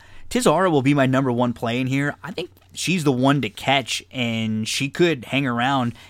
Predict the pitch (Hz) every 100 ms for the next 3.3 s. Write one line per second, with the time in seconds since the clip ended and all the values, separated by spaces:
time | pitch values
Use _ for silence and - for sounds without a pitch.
0 | - 123 117 117 120 117 120 120 - 127
1 | 117 - 113 110 - - 117 117 117 117
2 | 120 117 113 113 110 110 107 110 101 117
3 | 107 110 -